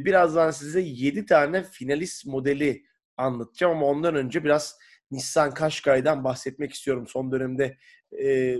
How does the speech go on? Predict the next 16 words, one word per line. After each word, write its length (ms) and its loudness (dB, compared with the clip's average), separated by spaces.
uzun 400 -4
süre 340 -2
Türkiye'de 360 -2
liderliğini 680 0
koruyan, 440 0
ondan 400 -2
sonra, 380 -2
e, 280 -2
Türkiye'ye 380 2
ge-, 200 -2
gelmesi 520 2
geciken 400 2
ama 180 0
şu 140 2
anda 220 2
Türkiye'de 580 -2